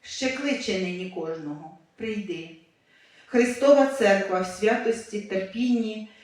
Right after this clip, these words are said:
несе свій труд останні грізні дні. І не зупинять християн гоніння, чи ворога погрози всі страшні. Нам на землі цій стало дуже тісно,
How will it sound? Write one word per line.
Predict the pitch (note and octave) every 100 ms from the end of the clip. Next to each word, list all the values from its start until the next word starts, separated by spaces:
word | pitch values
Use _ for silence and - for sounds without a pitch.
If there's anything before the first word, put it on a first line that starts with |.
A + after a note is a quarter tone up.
| -
несе | A3+ A#3+ C#4+ C#4+
свій | - C4 C4+
труд | A3+ F#3+ F3 -
останні | G3+ G3+ - C#4+ D4 C4+
грізні | G#3 A3 A3+ G3+ A3
дні. | G#3 F#3+ D#3+ D3+ - _ _ _ _ -
І | B3
не | C#4
зупинять | - D4+ - B3+ G#3 F#3+ F#3 -
християн | F#3 - G3 F#3 F3+ F3+
гоніння, | F#3 F3+ E3+ D#3 D3+ D3 - _
чи | -
ворога | F#3 B3 C4 A#3 A#3
погрози | A3 F#3+ F#3 F#3 F3
всі | F3 - F3+
страшні. | - E3+ F3 - D#3 D#3 - _ _ _ _ _ _ _ _
Нам | - F3 G#3+
на | A3+ A3+
землі | G#3+ A3+ A#3 C#4
цій | C#4 A#3
стало | A3+ - B3 B3
дуже | G#3 A#3+ B3+ B3
тісно, | - F#3+ F3+ E3 E3